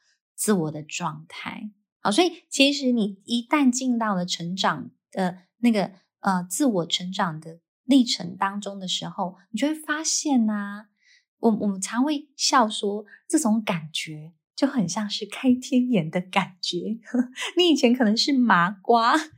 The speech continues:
你以前可能就是常同一件事情怎么一直来，一直发生，然后你一直觉得，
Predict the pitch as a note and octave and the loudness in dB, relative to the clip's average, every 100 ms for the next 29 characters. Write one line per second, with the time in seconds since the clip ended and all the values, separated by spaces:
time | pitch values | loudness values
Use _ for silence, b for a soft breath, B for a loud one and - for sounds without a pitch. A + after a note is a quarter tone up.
0 | B B F#4 F4+ D#4 C#4 B3+ C#4+ G#3+ A3 | B B -4 -2 2 4 4 4 2 0
1 | D4 E4 D#4 D#4 b b - B3 C4 D#4 | -2 0 0 -2 b b 2 2 2 -2
2 | - - A#3+ B3+ D#4 D#4 E4 D4+ B3+ A3+ | -8 0 2 4 4 4 2 0 0 0
3 | A#3 G#3+ D#4 D#4 B3 A#3 G3+ G3 G#3 D4+ | 0 0 -2 0 -2 4 4 4 2 0
4 | B3+ B3+ B3 B3 D#4+ - A#3+ B3 G#3+ A#3+ | 0 2 4 4 2 2 2 2 0 2
5 | C4 A3 C4+ A#3+ A3 G3 G3 G3+ G3 | 0 0 -2 -4 -4 -4 -4 0 0